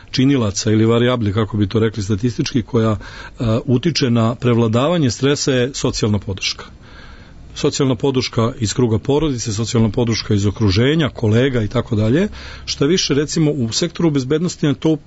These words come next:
upravo priroda posla nameće. Vidite, vi možete danas da dođete ili ja, e, ili vaspitačica i da kaže da,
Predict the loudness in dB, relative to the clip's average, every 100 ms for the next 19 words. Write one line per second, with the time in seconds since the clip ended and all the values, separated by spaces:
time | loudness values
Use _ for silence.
0 | -16 -20 -8 -2 0 0 0 0 0 0
1 | 0 0 -2 -2 -2 0 0 2 2 2
2 | 0 -4 -6 -10 -18 -18 -18 -6 -2 0
3 | 0 -4 -2 2 2 2 -2 -2 0 2
4 | 2 0 0 0 0 -2 -2 -2 0 0
5 | 2 2 0 -2 -6 -18 -20 -18 -8 -6
6 | -2 0 2 2 0 -2 -2 -2 -2 -2
7 | 0 0 0 -2 0 0 -2